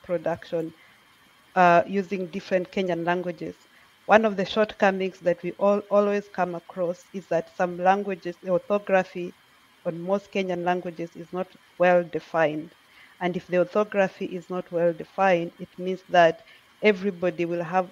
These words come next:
a different script, like there is no standardized script of writing. But fortunately for Kiswahili today,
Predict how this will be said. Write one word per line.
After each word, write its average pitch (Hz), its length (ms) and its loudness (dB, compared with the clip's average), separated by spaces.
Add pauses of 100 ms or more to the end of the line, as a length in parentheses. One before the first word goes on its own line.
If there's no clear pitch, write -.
a 170 80 -12
different 160 460 -6
script, - 640 -14
like 165 140 -4
there 170 180 0
is 165 140 -6
no 180 140 -4
standardized 165 800 -2
script 165 360 -10 (360)
of 156 160 -14
writing. 160 480 0 (400)
But 180 200 2
fortunately 196 720 -2
for - 200 -8
Kiswahili 180 640 -4
today, 165 560 -2